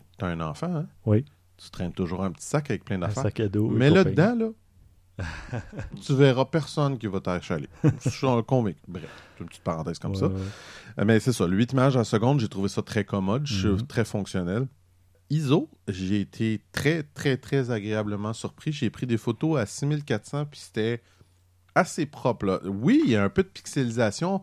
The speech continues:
Speaker 1: mais rien de, de,
Speaker 2: Ok.
Speaker 1: d'extraordinaire, rien, là, qui
Speaker 2: Pas
Speaker 1: fait
Speaker 2: de
Speaker 1: comme
Speaker 2: dégradation
Speaker 1: pas
Speaker 2: de
Speaker 1: trop de
Speaker 2: qualité
Speaker 1: dégradation.
Speaker 2: ou, ok.
Speaker 1: Puis même, j'irais même jusqu'à dire, entendons-nous que c'était quand même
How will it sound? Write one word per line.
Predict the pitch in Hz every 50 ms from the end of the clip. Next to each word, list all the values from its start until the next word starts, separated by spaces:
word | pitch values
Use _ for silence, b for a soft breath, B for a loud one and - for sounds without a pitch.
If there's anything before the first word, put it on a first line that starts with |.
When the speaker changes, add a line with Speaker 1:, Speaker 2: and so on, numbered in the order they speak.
| b b b b b b -
Speaker 1:
mais | 117 120 120 113
rien | - - 127 123 120 139 156 185 220 233 233 202
de, | 156 131 123 117 113 113 113 110 107 107
de, | 107 110 104 101 101 101
Speaker 2:
Ok. | - 104
Speaker 1:
d'extraordinaire, | 117 107 - - - - 123 117 120 117 107 113 117 -
rien, | 113 101 131 170 202 226 202
là, | 175 160
qui | 147 - -
Speaker 2:
Pas | - 139
Speaker 1:
fait | 139
Speaker 2:
de | 127
Speaker 1:
comme | 123 120 110
Speaker 2:
dégradation | 110 107 110 107 104 104 98 95 92 - - 117 110 113
Speaker 1:
pas | 113 -
Speaker 2:
de | -
Speaker 1:
trop | - -
de | 202 202
Speaker 2:
qualité | 170 147 139
Speaker 1:
dégradation. | 120 135 139 127 131 127 104 98 - 98
Speaker 2:
ou, | 95
ok. | 95 -
Speaker 1:
Puis | - - 147
même, | 175 254 311 262
j'irais | 170 151 151 135 143 143
même | 160 196 214 196
jusqu'à | - - - 135 123
dire, | 127 156 185 202 196 B B B B B B B B B _ _ _ _ _ -
entendons-nous | 101 101 - 90 90 92 95 107 131 165
que | 151 - 127
c'était | 110 - - 110 -
quand | - 104 104
même | 120 131 143 139 120